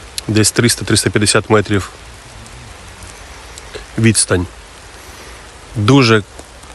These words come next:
класна природа. Пташки, зайці, косулі бігають.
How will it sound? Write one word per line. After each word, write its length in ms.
класна 460
природа. 640
Пташки, 640
зайці, 680
косулі 580
бігають. 600